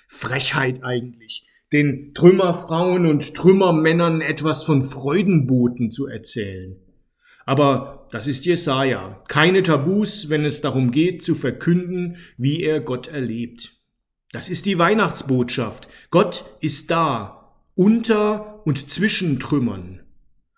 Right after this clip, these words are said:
Der traut sich was, der Jesaja. Weihnachten, das ist auch im Lockdown.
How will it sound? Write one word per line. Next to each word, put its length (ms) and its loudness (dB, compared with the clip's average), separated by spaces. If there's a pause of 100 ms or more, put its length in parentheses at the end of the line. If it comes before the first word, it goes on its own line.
(280)
Der 120 -6
traut 260 0
sich 220 -2
was, 220 -2
der 100 2
Jesaja. 1000 -6 (920)
Weihnachten, 680 0
das 100 -2
ist 180 -6
auch 200 -2
im 180 0
Lockdown. 720 -2